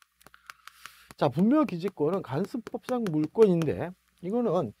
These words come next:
어, 지상권의 일종으로 이해합니다. 아, 지상권의 일종이기 때문에 분묘기지권도 타인의 토지를 사용할 수 있는 권리예요. 어떤 토지 사용권이냐면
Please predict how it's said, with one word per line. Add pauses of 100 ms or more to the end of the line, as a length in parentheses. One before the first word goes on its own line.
(320)
어,
지상권의
일종으로
이해합니다. (220)
아,
지상권의
일종이기 (120)
때문에
분묘기지권도 (720)
타인의 (520)
토지를 (380)
사용할
수
있는
권리예요. (2000)
어떤
토지
사용권이냐면